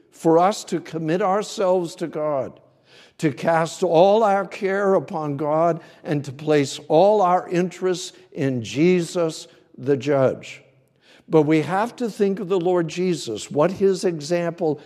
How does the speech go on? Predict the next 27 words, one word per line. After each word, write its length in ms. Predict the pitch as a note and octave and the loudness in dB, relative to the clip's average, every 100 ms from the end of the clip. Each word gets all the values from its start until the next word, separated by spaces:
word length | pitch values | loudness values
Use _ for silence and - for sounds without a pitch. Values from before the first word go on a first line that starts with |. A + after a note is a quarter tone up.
| - - | -16 0
is 460 | D#3+ D#3+ C#3+ - - | 4 4 2 -4 -12
for 400 | - F3 E3+ C#3 | -6 2 4 4
us. 200 | E2+ - - _ _ _ _ - | 0 -10 -18 _ _ _ _ -4
And 200 | D#3+ D#3 | -2 0
his 340 | F#3+ A#3+ G#3 | 0 -2 -2
example 880 | A3 D#3 D3 B2+ A2 - E3 G#3 F3+ _ _ _ _ _ - | -4 -4 -4 -4 -6 -8 -8 -8 -14 _ _ _ _ _ -6
is 180 | D3 G#2 | -4 2
given 360 | F3+ G3+ F3+ | 2 4 0
to 200 | B2 C3+ | -4 -6
us 300 | B2+ D3+ E3 - _ _ | -2 -4 -4 -16 _ _
in 160 | E3 D3 | -4 -4
First 360 | D#3 F#3 F#3 | 2 0 0
Peter 280 | - D#3 C#3+ | -4 -2 -2
chapter 480 | D3 E3+ D3+ - D#3 | -4 -2 -2 -4 -10
two 540 | B2+ - F#3+ F3+ F3 F3 - - | -10 -2 2 2 0 -4 -18 -6
and 180 | D#3+ C3+ | -4 0
verse 240 | D3 C#3 | 0 -2
twenty. 300 | - D3 A2 | -6 -6 -4
You 140 | G2+ | -4
may 180 | B2 D3+ | -2 0
like 280 | D#3 C#3+ C#3 | 0 0 -4
to 120 | C#3+ | -10
turn 380 | C#3+ F#3 F#3+ F3 | -6 -2 0 2
there 320 | D#3+ D3+ C#3+ - - _ _ - | 2 2 2 -4 -18 _ _ 0
as 220 | C3+ B2+ | 0 2
I 120 | C#3 | 2
read 600 | B2+ C#3+ D3+ C#3+ C3+ - | 2 4 6 4 2 -4